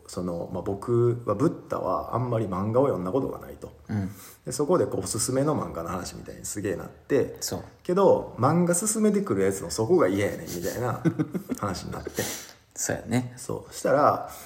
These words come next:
Speaker 1: 結構それがインスタで反響があって、その、
Speaker 2: 僕も見ましたよ。なんかストーリーで結構なんかいつもより、ね、なんかその画面スクショして、
Speaker 1: そうやねん、そうやねん。
Speaker 2: 載せてくれてたりとか。
Speaker 1: うん。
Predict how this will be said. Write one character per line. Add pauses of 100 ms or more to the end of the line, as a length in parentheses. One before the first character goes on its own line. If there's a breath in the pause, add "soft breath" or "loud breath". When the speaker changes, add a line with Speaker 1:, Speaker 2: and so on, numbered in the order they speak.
(160 loud breath)
Speaker 1:
結
構
そ
れ
が
イ
ン
ス
タ
で
反
響
が
あ
っ
て、 (320)
そ
の、
Speaker 2:
僕
も
見
ま
し
た
よ。
な
ん
か
ス
ト
ー
リ
ー
で
結
構
な
ん
か
い
つ
も
よ
り、 (320 loud breath)
ね、
な
ん
か
そ
の
画
面
ス
ク
シ
ョ
し
て、 (420 loud breath)
Speaker 1:
そ
う
や
ね
ん、
そ
う
や
ね
ん。
Speaker 2:
載
せ
て
く
れ
て
た
り
と
か。
Speaker 1:
う
ん。